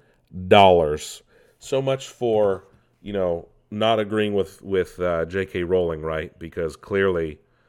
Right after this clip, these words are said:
not, people were not gonna buy Hogwarts Legacy. <laughs> Funny.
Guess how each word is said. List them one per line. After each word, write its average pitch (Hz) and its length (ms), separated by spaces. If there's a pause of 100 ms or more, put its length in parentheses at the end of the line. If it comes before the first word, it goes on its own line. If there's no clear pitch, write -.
(880)
not, 90 360 (340)
people 92 500
were 92 160
not 90 220
gonna 87 120
buy 82 200
Hogwarts 82 360
Legacy. 80 520 (200)
<laughs> 107 360 (560)
Funny. 95 560